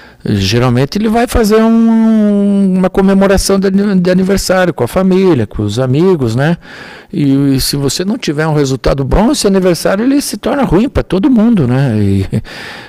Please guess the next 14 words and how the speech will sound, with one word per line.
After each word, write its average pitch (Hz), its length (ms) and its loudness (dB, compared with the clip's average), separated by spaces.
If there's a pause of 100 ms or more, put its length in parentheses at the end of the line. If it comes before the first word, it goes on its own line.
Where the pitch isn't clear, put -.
(160)
e, 110 1040 -6
e 95 60 -2
era 110 160 0
o 151 80 0
preço 202 440 -2
que - 120 -10
se - 160 -6
tinha. 160 460 0
Hoje 120 320 0
ele 139 120 -2
pode 127 340 -2
comemorar, 165 680 0
com, 98 400 -4
lógico, 107 420 -4